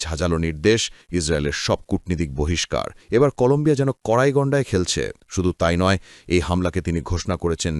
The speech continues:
নেতানিয়াহুর নতুন আন্তর্জাতিক অপরাধ হিসেবে। গাজার পথে শান্তির বার্তা নিয়ে পাড়ি জমিয়েছিল সমুদ্র নৌবহর, আর সেখানে বিস্ফোরণ ঘটালো ইসরায়েলি হামলা। ইসরায়েলের হঠাৎ আক্রমণে বিশ্ব কূটনীতিতে পড়েছে ভূকম্প, আর কেন্দ্রবিন্দুতে কলম্বিয়ার প্রেসিডেন্ট গুস্তাভো পেট্রো।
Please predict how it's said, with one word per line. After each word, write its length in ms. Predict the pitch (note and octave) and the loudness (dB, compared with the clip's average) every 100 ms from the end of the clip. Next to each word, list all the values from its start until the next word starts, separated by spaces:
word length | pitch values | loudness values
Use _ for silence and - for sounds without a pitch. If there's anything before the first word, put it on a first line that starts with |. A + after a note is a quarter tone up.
| D2 | -2
নেতানিয়াহুর 560 | E2+ F2 F2 E2+ F2 D#2 | -2 0 0 0 0 -2
নতুন 240 | E2+ - F#2 - | -2 -4 -6 -6
আন্তর্জাতিক 580 | E2+ E2+ F2+ D#2+ E2+ F2 - | -6 -4 -4 -2 -2 -4 -6
অপরাধ 320 | D#2 - D2+ | -6 -2 -4
হিসেবে। 420 | C#2+ D#2 - C2 G#1 - _ E2+ | -4 -6 -4 -6 -8 -12 _ -2
গাজার 280 | G#2 D#3 D3 | 2 2 0
পথে 180 | D3 C#3+ | -4 -4
শান্তির 400 | - A#2 A2+ C#3 | -2 0 0 -2
বার্তা 280 | A#2+ A2+ - | 0 -2 0
নিয়ে 180 | G#2 F#2+ | -2 0
পাড়ি 180 | F2+ F#2 | 0 2
জমিয়েছিল 380 | E2 E2 D2+ E2 - - | 0 -2 -2 -4 -4 -2
সমুদ্র 300 | F#2 F2 D#2+ | -2 -2 -2
নৌবহর, 440 | D#2+ D#2+ C#2+ B1+ - - - - | 0 0 -2 -4 -10 -18 -18 -2
আর 120 | E2+ - | 0 0
সেখানে 240 | F#2+ F2+ D#2 | 0 -2 0
বিস্ফোরণ 400 | F#2 - G2+ F2+ | -2 0 0 0
ঘটালো 360 | D#2+ D#2 D#2+ D#2 C2 F2+ | 0 0 0 0 -2 -4
ইসরায়েলি 340 | D#2+ D#2 C#2+ C2+ | -2 -2 -2 -2
হামলা। 260 | E2+ D#2 G1+ - _ | -2 -2 -4 -10 _
ইসরায়েলের 420 | E2 D#2 D2+ D2 - | -2 0 -2 -2 -4
হঠাৎ 280 | E2 E2+ - | -4 -4 -2
আক্রমণে 420 | D#2+ E2 E2 D2+ D2 | -4 -4 -4 -4 -4
বিশ্ব 220 | F2 - - | -4 -4 -4
কূটনীতিতে 500 | - F2+ - D2+ C#2 D#2 | -4 -6 -4 -4 -6 -2
পড়েছে 260 | D#2+ D#2 D#2+ | -2 -2 -4
ভূকম্প, 400 | D2+ A#2 G#2+ D#2+ C#2 G1+ - - | -2 -2 -2 -2 -4 -6 -10 -8
আর 100 | C#2+ | -4
কেন্দ্রবিন্দুতে 560 | E2+ F2 D#2+ D#2 D2+ D#2+ | -2 0 0 -2 -4 -4
কলম্বিয়ার 460 | D#2 D#2+ D#2+ D#2 - | -4 -2 -2 -4 -2
প্রেসিডেন্ট 400 | F2+ - F2+ E2+ C#2+ | -4 -2 -2 -2 -2
গুস্তাভো 360 | G#2 - G2 F#2+ | -4 -2 -4 -2
পেট্রো। 360 | G2 - C#2 | -4 -2 -4